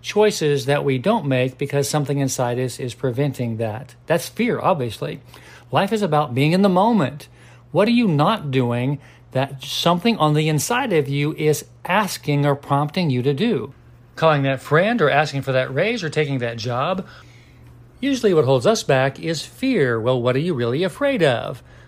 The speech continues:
I don't know. Maybe your happiness depends on your willingness to take more risks.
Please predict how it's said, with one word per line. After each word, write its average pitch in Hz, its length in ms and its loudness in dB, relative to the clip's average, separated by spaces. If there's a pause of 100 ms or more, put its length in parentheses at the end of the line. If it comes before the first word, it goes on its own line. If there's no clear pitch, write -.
(120)
I 320 80 -2
don't 175 220 0
know. 123 340 -2 (240)
Maybe 165 800 -2 (120)
your 151 220 2
happiness 143 640 -2
depends 151 420 -2
on 147 220 0
your 143 340 2
willingness 151 640 -2
to 156 120 -6
take - 420 -2
more 113 280 -2
risks. 120 520 -4